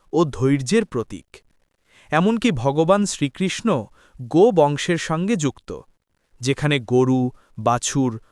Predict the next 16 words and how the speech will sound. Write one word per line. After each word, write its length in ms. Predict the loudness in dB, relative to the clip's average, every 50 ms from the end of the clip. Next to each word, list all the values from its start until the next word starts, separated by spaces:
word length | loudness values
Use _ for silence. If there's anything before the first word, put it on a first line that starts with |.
| _ _
হরিণ, 500 | _ -2 0 2 2 2 2 0 -2 -6 -12 _ _ _ _ -8
এমনকি 440 | -6 -4 -2 -2 -4 -2 -4 -4 -2
পাখিরাও 680 | -2 -2 -2 -4 -4 -6 -2 0 0 0 0 -2 -8 -16 _ _ _ _
তার 140 | -2 -2 -2
লীলা 420 | 0 -2 -2 -2 0 0 0 0 0
সঙ্গী। 460 | -2 -4 -6 -6 -6 -8 -12 -16 -20 _ _ _ _ _ _ _ _ _ _ _ _ 0
তাই 240 | 2 4 4 2 0 -2 -8 _ _ -10
শাস্ত্রে 580 | 0 2 4 4 4 2 -4 0 2 2 4
বলা 260 | 4 4 4 4 4
হয়েছে, 440 | 4 4 2 0 0 -4 -8 -12 -12 -14 _ _ _ _ _ _ -14
যে 320 | -8 0 4 4 4 4 4
ঘরে 340 | 0 0 2 2 2 2
এই 280 | 2 0 -2 -2 -2 -2
দেবপ্রাণীদের 800 | 0 0 2 2 2 0 0 0 -2 0 0 0 0 0 -2 -2
উপস্থিতি 580 | -2 -4 -4 -6 -6 -6 -8 -10 -6 -6 -6 -6
ঘটে, 420 | -6 -8 -6 -4 -2 -4 -4